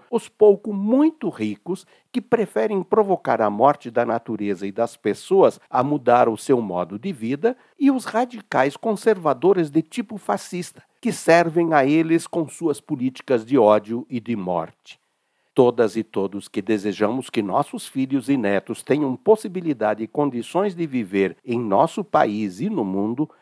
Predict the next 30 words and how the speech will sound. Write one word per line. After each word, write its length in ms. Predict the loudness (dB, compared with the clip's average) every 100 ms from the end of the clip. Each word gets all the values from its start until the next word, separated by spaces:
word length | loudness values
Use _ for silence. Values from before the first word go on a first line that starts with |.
| _
só 160 | -2
temos 520 | -2 0 -2 -2 0 2
a 20 |
alternativa 920 | 2 2 0 0 -4 -6 -8 -6 -4
de 140 | -2
apostar 760 | -2 -2 -2 -2 -2 -2 0 -2
no 120 | -4
candidato 720 | 0 0 0 0 2 2 -2
que 160 | -10 -10
se 160 | -4
opõe 580 | -4 0 2 4 4 0 -4
à 240 | 0 0
continuidade 1000 | 2 2 2 0 -6 -4 -2 2 2 2
do 160 | -2 -4
projeto 580 | -2 0 2 0 0 -4
político 560 | -8 -6 -6 -6 -6
de 140 | 2 2
morte 580 | 4 4 2 0 -8 -8
implementado 1040 | -4 -4 0 2 2 2 -2 0 -2 0 -2
aqui 300 | -2 -4 -4
nos 240 | -4 0
últimos 440 | -2 -2 -6 -8 -10
quatro 600 | -6 -2 -2 -4 0 4
anos 420 | 4 2 -4 -20 _ _
e 100 | 0
assumir 600 | 0 0 -6 -4 -4 -4
o 40 | -4
compromisso 800 | -4 -2 -2 -4 -2 -4 -4 0
de 120 | 2
exigir 600 | 2 0 -6 -2 -2